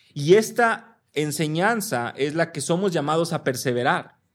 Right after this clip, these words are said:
Primera Timoteo cuatro dieciséis,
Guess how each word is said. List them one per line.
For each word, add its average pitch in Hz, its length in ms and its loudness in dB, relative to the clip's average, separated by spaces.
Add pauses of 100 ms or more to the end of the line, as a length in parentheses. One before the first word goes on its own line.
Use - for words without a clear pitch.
(520)
Primera 147 340 0
Timoteo 156 460 -2
cuatro 165 300 0
dieciséis, 143 880 -2